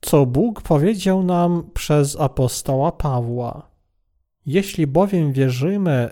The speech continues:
że Jezus istotnie umarł i zmartwychwstał, to również tych, którzy umarli w Jezusie,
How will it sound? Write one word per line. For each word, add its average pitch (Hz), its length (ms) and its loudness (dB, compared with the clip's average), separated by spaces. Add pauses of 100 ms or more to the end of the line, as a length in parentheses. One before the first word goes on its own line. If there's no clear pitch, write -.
że 139 220 0
Jezus 175 600 -2
istotnie 160 720 -2
umarł 180 680 0
i 139 100 2
zmartwychwstał, 135 1200 -4 (560)
to 135 200 4
również 175 540 0
tych, 185 480 -4 (420)
którzy 151 440 2
umarli 160 540 0
w 135 60 -2
Jezusie, 185 720 0